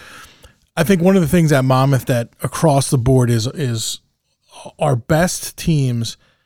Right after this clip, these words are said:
have longtime assistants. There's stability in that. And that's not something that I think you can find a lot in, in mid-major athletics. I mean,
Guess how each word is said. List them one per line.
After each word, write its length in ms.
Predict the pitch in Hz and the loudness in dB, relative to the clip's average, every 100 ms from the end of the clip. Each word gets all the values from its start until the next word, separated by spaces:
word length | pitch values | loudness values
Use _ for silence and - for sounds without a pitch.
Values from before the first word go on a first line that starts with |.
| _ - | _ -4
have 200 | 127 117 | -4 -2
longtime 720 | 120 127 127 131 - 120 117 | -2 0 0 -2 -4 -4 -4
assistants. 760 | 110 - 110 - 107 98 - - | -6 -8 -10 -10 -14 -16 -18 -12
There's 220 | 131 117 | -8 -6
stability 840 | - 143 113 123 123 120 110 110 | -4 -4 -4 -4 -2 -2 -6 -8
in 120 | 104 | -10
that. 200 | 104 101 | -10 -12
And 100 | 117 | -6
that's 220 | 123 131 147 | -4 -4 -4
not 240 | 143 - | -6 -6
something 540 | - 143 127 131 117 - - - - - | -8 -8 -6 -8 -8 -12 -20 -20 -20 -6
that 140 | 123 | -2
I 80 | 123 | -2
think 220 | 147 131 | 0 -2
you 80 | 135 | -2
can 160 | 127 113 | -2 -4
find 360 | - 117 123 | -2 0 2
a 60 | 131 | 2
lot 300 | 131 131 - | 2 0 -2
in, 300 | 165 120 120 | -4 -6 -4
in 200 | 147 120 | -4 -2
mid-major 520 | 123 117 123 113 117 | -2 -2 -2 0 -2
athletics. 500 | 110 - 123 185 - | -4 -4 -4 -4 -4
I 60 | 127 | -4
mean, 260 | 123 120 | -4 -6